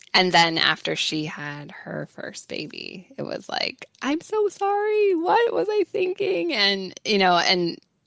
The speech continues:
to be honest, it really was really helpful that we were both kind of navigating this new motherhood together and could support each other going on these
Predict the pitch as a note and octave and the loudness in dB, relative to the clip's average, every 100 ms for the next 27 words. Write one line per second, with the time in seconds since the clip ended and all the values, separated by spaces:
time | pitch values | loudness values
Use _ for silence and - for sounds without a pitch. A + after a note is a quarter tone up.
0 | _ - G#3 F#3 E3+ E3+ - E3+ F#3 F3 | _ 0 4 4 4 2 0 0 2 2
1 | D#3+ D#3 D3 D3 D#3+ D#3+ D#3+ D#3 - C3 | 2 0 -2 -4 -8 -4 -2 -2 -2 -2
2 | B2+ - - - - D3+ E3 - C#3 - | -2 -4 -2 -2 -2 -2 -4 -4 -2 -2
3 | - - C#3+ C#3+ C#3+ C#3+ D3+ C#3 C3+ C#3 | -4 -6 -2 0 -2 -2 -2 0 0 -2
4 | C#3 C#3 C#3 C#3+ C#3 - - D3 C#3+ C#3+ | -6 -4 -4 -6 -8 -8 -6 -6 -4 -4
5 | C#3 C3 C3+ F#3+ C#3+ - - - _ - | -4 -4 -6 -8 -10 -10 -10 -12 _ -8
6 | F#3+ G#3 D#3+ E3+ D#3+ - F#3 F#3 - - | -4 -2 0 0 -2 -8 -10 -12 -12 -6
7 | D#3 D3+ D3+ - D#3 E3+ E3 D#3+ - _ | -6 -6 -4 -2 0 0 0 -2 -6 _
8 | _ - - E3 E3 D#3+ D#3 D#3 D#3 - | _ -6 0 2 2 0 0 -2 -2 -4
9 | - | -6